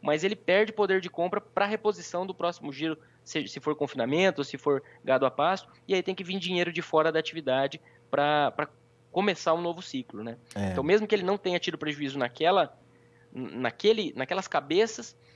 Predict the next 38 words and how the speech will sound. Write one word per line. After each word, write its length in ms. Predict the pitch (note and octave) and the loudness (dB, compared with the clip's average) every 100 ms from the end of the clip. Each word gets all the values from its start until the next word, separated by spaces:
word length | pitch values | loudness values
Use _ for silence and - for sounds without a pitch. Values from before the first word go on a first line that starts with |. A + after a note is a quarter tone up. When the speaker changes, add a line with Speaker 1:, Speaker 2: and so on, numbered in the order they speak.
| _ - | _ -8
Speaker 1:
quando 180 | F3 | -4
a 40 | F#3 | -2
gente 180 | F3+ - | -4 -6
considera 640 | F#3 E3 C#3+ C#3+ C#3+ C#3 | -8 -8 -2 2 2 2
ali 180 | C3+ C#3 | 0 -2
a 140 | G#2+ | -2
reposição 580 | B2+ D#3 F3+ D3 - C#3+ | -4 -2 -2 -2 -4 -4
de 60 | |
estoque, 340 | C#3 - C#3+ D#3 | -2 0 0 0
a, 120 | D3+ | -2
a 120 | C#3+ | -2
conversa, 640 | D3+ C#3+ C#3+ C#3 D#3 D3 C3 _ _ _ | -4 -2 -2 -2 0 0 -2 _ _ _
é, 240 | - C3+ A#2 | -4 -2 4
pode 240 | C3 B2 | 4 6
Speaker 2:
Muda, 120 | G2 | 2
Speaker 1:
ficar, 380 | F#2 C#3+ C#3+ C3+ | 0 2 2 2
Speaker 2:
né? 60 | G#2+ | 0
Speaker 1:
pode 180 | C#3+ | -2
ficar 120 | - D3+ | -2 -4
ruim. 220 | F3+ A#2 - - | -2 -4 -10 -6
E 120 | A3+ | -2
do 160 | F#3+ G3+ | 4 6
lado 280 | E3 E3 | 6 2
do, 240 | D#3+ D#3 A#2+ - _ | 0 -2 -2 -12 _
no 120 | D3+ | -4
mercado, 500 | D#3 D3+ D3+ D3 B2 | -2 0 0 0 -2
comprando 320 | - D3 D#3+ | -6 -2 -2
uma 120 | E3 D#3 | 0 -2
opção 380 | - - D3+ | -4 -2 -2
de 100 | D3 | -2
venda, 360 | C#3 C#3+ D#3 D#3 | -2 -2 0 0
aí 120 | D#3+ | 0
o 40 | E3 | -2
pecuarista 460 | G#3 G#3 F#3+ - | -2 0 0 -2
ganha 320 | F#3+ E3+ F3 | -2 0 2
na 100 | E3+ | 4
alta 380 | C3 C3+ D#3+ - | 2 2 0 -4
e, 140 | F2+ | -8